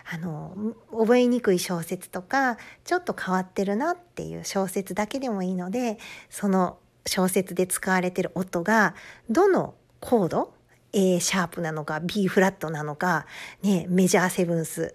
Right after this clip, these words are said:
あの、Cマイナー、セブンスなのかとかね、そういった感じで、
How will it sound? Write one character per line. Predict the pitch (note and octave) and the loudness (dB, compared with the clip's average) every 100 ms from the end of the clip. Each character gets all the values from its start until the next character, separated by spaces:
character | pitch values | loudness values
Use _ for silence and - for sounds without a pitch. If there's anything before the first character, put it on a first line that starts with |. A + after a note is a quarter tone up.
| - | -6
あ | E3+ | -6
の、 | D3+ | 0
C | - - G#3+ F#3+ | 2 4 2 0
マ | E3+ F#3 F3+ | 0 4 6
イ | F#3 | 6
ナ | F#3 F3 E3 D#3 - - - - _ - | 6 6 4 0 -10 -20 -20 -20 _ -16
ー、 | - | -12
セ | E3 - - - - - | -6 -4 -4 -2 6 6
ブ | F3+ | 6
ン | E3+ | 2
ス | F3 | 4
な | G3 | 2
の | F#3+ | 2
か | E3 F3+ | 2 0
と | F3+ | 0
か | A3 | 0
ね、 | E4 | 0
そ | - F#4 | 2 4
う | |
い | F4+ | 2
っ | |
た | - E4+ | 0 -2
感 | F4 E4+ D#4+ | 0 0 -2
じ | F4 E4 | -4 -2
で、 | G4+ C#4+ | 0 0